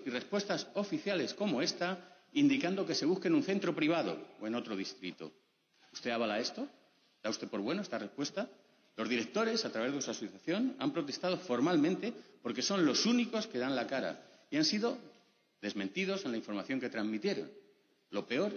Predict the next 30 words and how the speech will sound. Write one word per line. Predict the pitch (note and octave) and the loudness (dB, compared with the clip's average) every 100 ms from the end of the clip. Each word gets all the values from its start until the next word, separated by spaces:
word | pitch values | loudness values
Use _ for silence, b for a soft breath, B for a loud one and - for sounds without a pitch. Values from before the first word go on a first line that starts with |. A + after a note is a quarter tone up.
| - | -6
es | - - | -6 -2
que | A2+ | 0
no | A#2+ | 2
hay | C#3+ C3 | 2 0
atención | G#2 G2 - G#2 | -2 -4 -4 -4
a | |
las | G2 F#2+ | -4 -4
familias, | F#2+ G#2 F2+ E2 | -4 -4 -4 -6
que | A2+ | -8
están | - D3+ | -4 -4
sufriendo | D3+ D#3 D#3 | -2 0 0
un | D#3+ | 2
calvario, | G#2+ G#2 C3 G2+ D#2+ B B | 0 0 2 0 -2 B B
abocadas | A2 A#2+ E3+ F#3+ D#3+ | 0 0 2 0 2
a | |
un | F3 F3+ | 2 2
peregrinaje | C#3 G#2+ A#2 D#3 F3+ | 0 0 0 0 -2
que | C3 | -4
acaba | A2 D3+ F3 | -2 0 2
en | |
el | C#3 | 0
recurso | A2+ G2+ D3+ D#3 | 0 0 0 0
de | |
alzada, | G2+ - C#3+ G2 - - - - | -2 0 0 0 -4 -12 -16 -2
con | A#2+ A2+ - | 2 4 4
interminables | A#2 A#2+ A#2+ A#2 B2 E3 G3+ G3 - | 4 4 4 6 6 6 2 2 2
colas | E3+ F#3+ D#3+ | 2 2 0
en | C3 | 0
los | A2+ | -2
registros. | G2+ - B2 - D2+ - | -2 0 0 -2 -12 -14